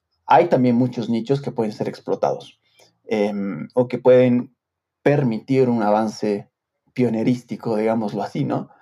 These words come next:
De, em, en cuanto a la tecnología. Entonces, yo pienso que existe.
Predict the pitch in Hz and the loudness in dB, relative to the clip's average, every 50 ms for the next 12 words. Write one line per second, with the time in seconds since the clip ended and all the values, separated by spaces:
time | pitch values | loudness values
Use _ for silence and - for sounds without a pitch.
0 | _ _ _ _ _ _ - - 101 107 104 98 101 98 92 92 90 85 85 85 | _ _ _ _ _ _ -4 0 2 4 4 4 4 2 0 -2 -4 -6 -8 -10
1 | 82 87 73 - - _ _ _ _ - - _ _ - - 139 123 - 131 123 | -12 -14 -16 -20 -20 _ _ _ _ -20 -20 _ _ -4 -4 -2 0 2 2 2
2 | 123 - 123 110 107 104 - 104 - 107 101 101 98 - - - - - - _ | 2 2 2 2 2 2 0 -2 -6 -4 -4 -4 -6 -6 -8 -12 -14 -14 -14 _
3 | - - - - - - - - 123 123 135 139 139 143 147 147 143 143 - _ | -20 -20 -20 -20 -20 -8 -4 -2 0 2 2 2 2 2 0 -2 -2 -6 -14 _
4 | _ _ _ _ _ _ _ _ - - - 143 143 143 143 147 185 202 214 170 | _ _ _ _ _ _ _ _ -18 -6 -2 0 0 2 2 0 0 0 0 -2
5 | 135 120 - - 123 117 - - - - | -2 -2 -4 -6 -10 -10 -10 -12 -14 -14